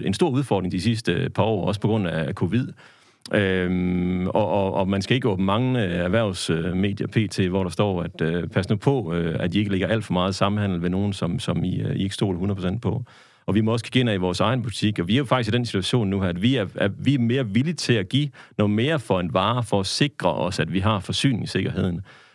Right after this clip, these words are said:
Fordi vi, det kan ikke nytte noget, at vi har købt en container med, med en eller anden vare i Kina, og den så ikke kommer til tidspunkt, hvor vi skal blande noget foder, eller have det ud på,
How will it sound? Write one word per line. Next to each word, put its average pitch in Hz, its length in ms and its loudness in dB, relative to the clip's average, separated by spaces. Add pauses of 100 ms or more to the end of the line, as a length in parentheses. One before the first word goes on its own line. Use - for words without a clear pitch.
(160)
Fordi 98 160 2
vi, 107 140 2
det 113 280 -2
kan 139 60 2
ikke 139 100 0
nytte 151 140 2
noget, 127 120 2
at 107 60 0
vi 127 60 2
har 123 80 0
købt 127 280 -2
en 90 80 0
container 110 420 0
med, 87 240 0
med 92 140 2
en 98 40 2
eller 92 60 2
anden 92 120 0
vare 98 240 2
i 95 40 -2
Kina, 101 340 0
og 87 60 -4
den 80 80 -4
så 101 80 2
ikke 101 100 0
kommer 104 260 0
til 143 100 -8
tidspunkt, 104 380 0
hvor 87 100 0
vi 92 100 0
skal 85 160 -2
blande 85 240 0
noget 90 140 -2
foder, 98 300 0
eller 80 240 -2
have 82 120 -2
det 90 100 0
ud 95 140 0
på, 80 300 -2